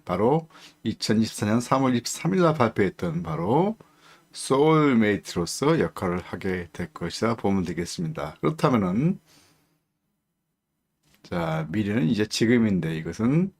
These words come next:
자, 이제 본격적으로 실현할 때가 됐다는 것을 말하고, 온에코시스템의 지속적인 성장과 글로벌 혁신을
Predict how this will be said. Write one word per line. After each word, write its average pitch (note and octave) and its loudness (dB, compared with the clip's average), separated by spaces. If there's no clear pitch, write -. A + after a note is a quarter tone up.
자, D2 -6
이제 A2+ 0
본격적으로 G#2 -4
실현할 D3+ 0
때가 A2 2
됐다는 F2+ -4
것을 D#2 -6
말하고, D#2 -2
온에코시스템의 D#3 -2
지속적인 A2 -2
성장과 A2 0
글로벌 B2 2
혁신을 A2+ 0